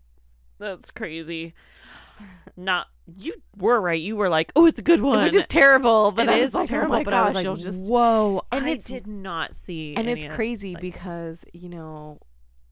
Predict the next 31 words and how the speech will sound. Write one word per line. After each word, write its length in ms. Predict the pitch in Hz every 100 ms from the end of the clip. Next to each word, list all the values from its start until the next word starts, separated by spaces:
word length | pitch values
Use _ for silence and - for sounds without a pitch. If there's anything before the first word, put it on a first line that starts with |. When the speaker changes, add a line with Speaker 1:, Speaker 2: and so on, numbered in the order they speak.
| - - -
Speaker 2:
I, 580 | 185 214 247 254 254 - -
I 100 | 220
don't, 320 | 254 277 269 -
I 100 | 220
don't 200 | 220 233
think 120 | 220
I'm 60 | 202
gonna 180 | 214 185 _ - _ -
always 480 | 185 202 196 185 180
have 240 | 185 175
this 180 | 175 170
theme, 340 | - 196 190 175
but 180 | 185 - -
these 160 | 175
are 100 | 185
so 220 | 185 190
interesting 500 | 156 170 - 190 170 175
to 120 | 185
me, 260 | 180 175 -
and 180 | 185
it 180 | 196 - _ - _
kind 320 | - 202 202
of 340 | 214 208 208 196
goes 540 | 190 180 185 185 175 -
along 500 | 180 170 165 165 170 175
the 80 |
lines 520 | 175 165 165 165 175 180
of 160 | 170
what 300 | 180 156 156 -
I 100 | 170
mentioned 640 | 170 160 - 170 160 156